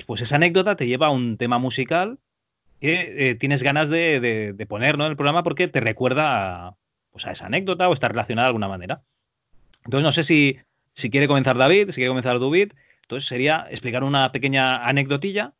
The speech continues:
y pedir un tema musical y así hacemos un poco de corte para que el oyente, pues, no esté escuchando nuestra aterciopelada voz todo el rato y se duerma. Entonces,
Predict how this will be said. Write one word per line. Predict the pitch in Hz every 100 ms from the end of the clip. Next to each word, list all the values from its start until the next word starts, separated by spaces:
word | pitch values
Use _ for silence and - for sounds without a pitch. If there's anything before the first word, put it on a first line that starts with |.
| _ _ _ -
y | 151 180 _ _ _ _ -
pedir | 113 123
un | 131
tema | 135 131
musical | 131 143 170
y | 151
así | 117
hacemos | 123 120
un | 117
poco | 117
de | 113
corte | 117 123 143
para | 123 107
que |
el | 101
oyente, | 104 107
pues, | - 98
no |
esté | 95 113 117 _ -
escuchando | 113 110 117 117 123
nuestra | 117 117 110
aterciopelada | 127 123 113 117 104 107 110
voz | 113 139 -
todo | 113
el |
rato | 123 131 208 _
y | -
se | -
duerma. | - 90 - _ _ _ _ _ _ _ _
Entonces, | - 95